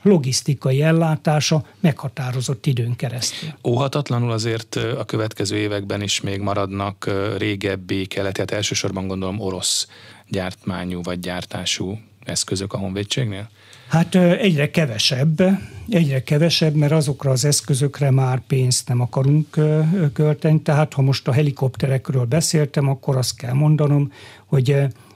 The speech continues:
Speaker 1: most még kétezer-huszonötig, kétezer-huszonhétig tudunk rendszerben tartani olyan helikoptereket, azokat rendszerben is fogjuk tartani,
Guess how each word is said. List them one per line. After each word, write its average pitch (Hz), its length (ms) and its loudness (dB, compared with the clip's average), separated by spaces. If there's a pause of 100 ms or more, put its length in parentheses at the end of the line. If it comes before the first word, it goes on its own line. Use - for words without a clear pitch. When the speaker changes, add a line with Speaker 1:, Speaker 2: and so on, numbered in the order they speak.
Speaker 1:
most 147 260 2
még 139 400 0
kétezer-huszonötig, 139 1500 0
kétezer-huszonhétig 143 1900 0
tudunk 135 380 0
rendszerben 131 720 0
tartani 131 460 0
olyan 127 220 0
helikoptereket, 170 920 0 (220)
azokat 190 400 2
rendszerben 127 600 0
is 123 140 0
fogjuk 117 400 -4
tartani, 175 540 4